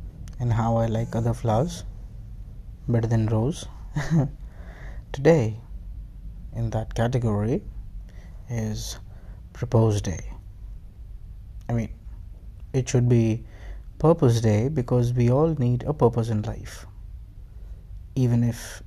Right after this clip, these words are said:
we want to propose or we are being proposed,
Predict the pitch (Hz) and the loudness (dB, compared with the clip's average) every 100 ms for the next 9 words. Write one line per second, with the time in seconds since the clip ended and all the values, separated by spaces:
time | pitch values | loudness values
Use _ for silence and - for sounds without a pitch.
0 | - - 113 110 110 113 123 127 135 165 | -12 -2 0 2 2 0 0 0 2 2
1 | 196 - - - - - 120 113 113 120 | 2 -4 -14 -16 -14 -4 -2 0 -2 0
2 | 110 123 170 120 - 113 104 107 127 - | 2 4 2 -2 -2 -4 0 0 0 -6